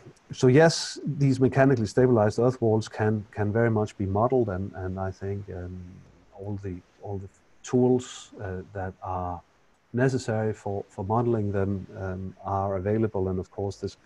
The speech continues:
kind of problem can be combined with, yeah, in this case, it's already with seismic loading, with, with water pressures as well, and with,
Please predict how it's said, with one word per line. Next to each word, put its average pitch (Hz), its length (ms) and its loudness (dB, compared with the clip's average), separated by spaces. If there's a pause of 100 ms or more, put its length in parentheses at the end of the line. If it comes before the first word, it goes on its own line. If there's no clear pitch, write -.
(240)
kind 95 200 -2
of 90 80 -6
problem 95 340 -2
can 95 180 -6
be 90 120 -6 (100)
combined 92 480 -2
with, 90 180 -4 (480)
yeah, 98 160 -2
in 92 80 -6
this 90 160 -6
case, 92 300 -6
it's - 180 -10
already 95 300 -4
with 92 160 -6
seismic 95 440 -4
loading, 92 380 -4
with, 90 300 -6
with 92 200 -6
water 107 220 2
pressures 98 440 -6
as 92 160 -6
well, 104 300 -2
and 92 180 -6
with, 90 220 -8